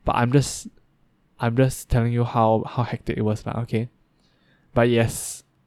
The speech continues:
um, I don't know how to link everything together. I really don't know how to link it. Okay, all I can say is, uh, that friend that I talked to, uh, just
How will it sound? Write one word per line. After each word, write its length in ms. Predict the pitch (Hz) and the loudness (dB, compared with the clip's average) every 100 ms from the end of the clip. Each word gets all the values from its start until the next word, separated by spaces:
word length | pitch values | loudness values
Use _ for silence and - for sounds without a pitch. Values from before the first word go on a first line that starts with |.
| _ _ | _ _
um, 840 | 123 107 107 107 107 107 107 104 - _ _ _ _ _ _ _ _ _ _ _ _ _ _ | 0 2 4 4 4 2 0 -8 -14 _ _ _ _ _ _ _ _ _ _ _ _ _ _
I 100 | 131 | 6
don't 200 | 123 147 | 12 12
know 80 | 160 | 12
how 140 | 160 | 8
to 120 | 143 | 8
link 340 | 117 120 131 135 - | 6 6 4 0 -2
everything 340 | 127 117 120 120 | 2 2 2 2
together. 420 | 107 101 98 104 - | 2 0 -2 -8 -10
I 120 | - 127 | -2 4
really 180 | 113 | 4
don't 140 | 113 107 | 6 4
know 60 | |
how 40 | 113 | 0
to 60 | |
link 160 | 101 98 | -2 -4
it. 120 | 104 - | -6 -2
Okay, 180 | - | 2
all 220 | 123 151 165 | 4 8 8
I 100 | 139 | 8
can 180 | 123 | 4
say 220 | 113 131 110 | 4 2 2
is, 360 | 110 - - - _ _ _ _ _ _ _ | -2 -4 -12 -20 _ _ _ _ _ _ _
uh, 360 | - 104 98 92 | -6 -4 -4 0
that 180 | 123 123 | 0 4
friend 200 | 143 135 | 4 6
that 80 | 120 | 4
I 40 | |
talked 240 | 127 123 | 4 4
to, 340 | 135 127 127 120 | 6 6 6 2
uh, 160 | 107 104 | 0 0
just 440 | 117 - - | 0 -2 -12